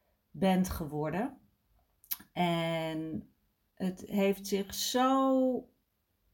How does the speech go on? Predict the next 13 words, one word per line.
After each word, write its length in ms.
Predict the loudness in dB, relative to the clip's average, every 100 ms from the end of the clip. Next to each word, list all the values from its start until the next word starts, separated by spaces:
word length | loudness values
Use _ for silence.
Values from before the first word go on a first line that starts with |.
| _
ingesleten 1600 | 4 4 4 -2 0 0 2 2 2 2 2 0 2 0 0 -6 _ _ _
in 220 | 4 6
jouw 300 | 6 4 2
brein, 640 | 2 6 6 6 2 -4
als 200 | -4 -4
het 120 | -6 -6
ware, 460 | -4 -4 -4 -4
dat 180 | -2 -2
het 260 | -2 -6 -16 -2
inderdaad 680 | 2 2 2 0 0 0 2
ook 180 | 2
lastig 640 | 4 4 2 0 -8 -10 -10
is 500 | -6 -4 -4 -8